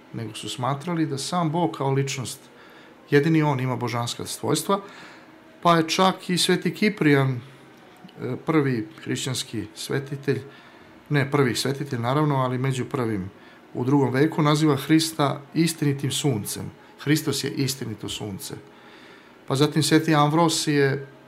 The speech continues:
iz Milana, današnji Milano u It-, severnoj Italiji,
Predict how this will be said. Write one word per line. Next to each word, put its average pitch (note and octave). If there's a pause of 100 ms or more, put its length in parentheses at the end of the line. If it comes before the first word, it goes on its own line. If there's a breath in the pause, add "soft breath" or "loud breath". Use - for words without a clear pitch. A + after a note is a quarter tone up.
(120)
iz C3
Milana, C#3 (500)
današnji C3+
Milano C#3
u C3
It-, B2+
severnoj C#3+
Italiji, D#3